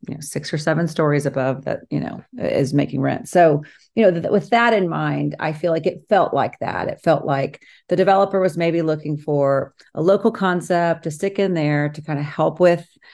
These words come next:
with, with build out. A-, and that's what it looked like to me. Um, it was, I think we, we commented about this before, but the lighting, it was very bright in there, which for me, dining at seven o'clock on a Thursday night, uh, you know, I'm expecting a little bit more ambiance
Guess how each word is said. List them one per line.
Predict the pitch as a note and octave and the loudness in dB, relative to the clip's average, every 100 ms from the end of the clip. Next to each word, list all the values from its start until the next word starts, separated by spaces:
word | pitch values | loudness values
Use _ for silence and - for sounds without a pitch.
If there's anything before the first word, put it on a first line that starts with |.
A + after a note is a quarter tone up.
| - - | -20 -6
with, | F3 F3 | -4 -4
with | - F3+ - | 0 0 2
build | E3+ D#3 D#3 | 4 4 4
out. | D3 C3+ C3 - - | 2 2 0 -2 -6
A-, | F#3+ | -8
and | G3 G3+ | -4 -2
that's | G3 | -2
what | G3+ A3 | 0 0
it | |
looked | E3 D#3 | -2 -2
like | D#3+ D#3 | -4 -4
to | D#3+ | -4
me. | C#3+ C3+ D3 D3+ - _ - | -2 0 -2 -6 -20 _ 0
Um, | E3+ D#3 D3+ | 4 4 4
it | F#3 | 4
was, | F3+ F3 E3+ | 4 4 4
I | F3 | 0
think | C#3+ | -2
we, | F#3+ - - | -4 -4 -2
we | F3 | -2
commented | D3+ E3 E3 D#3+ | 0 0 2 2
about | D#3 D3 D3 | 2 0 0
this | D3 D3+ | -6 -4
before, | D3+ D3 D#3 C#3+ | -6 0 0 2
but | - C#3+ - | 0 -2 0
the | E3+ | 0
lighting, | D#3 D3+ D3+ F3+ | 2 2 2 0
it | F#3+ | -4
was | D#3+ | -4
very | D#3 D#3 | -4 -4
bright | D3+ D3 C#3 D#3 | -2 -2 -2 -2
in | F3+ F#3+ | -2 -2
there, | G3+ G#3+ A3+ A3+ - - - | -2 -2 -4 -8 -16 -18 2
which | F#3 - | 2 2
for | - E3+ | 2 2
me, | E3 D#3+ E3+ | 2 2 0
dining | D#3+ C#3 D3 D#3 | 0 2 2 2
at | D#3+ D#3 | 0 -4
seven | - C3 E3 | -6 -4 -4
o'clock | E3 A#3 F#3+ - | 0 0 0 0
on | D3+ | 0
a | C#3+ | 0
Thursday | D3 D3+ D3+ D#3+ | 0 -2 -2 -4
night, | E3 G3 C#3 C#3+ - _ _ _ | -2 -2 -2 -4 -10 _ _ _
uh, | G#2+ - | -8 -4
you | F3 | 0
know, | |
I'm | E3+ | 2
expecting | E3 - F3 D3+ D#3 | 0 2 0 2 2
a | |
little | C#3 D3 | 2 2
bit | D3+ D#3 | 2 0
more | C#3+ | 0
ambiance | - C3+ C#3+ D3 - - - | -2 -2 -2 -2 -4 -6 -8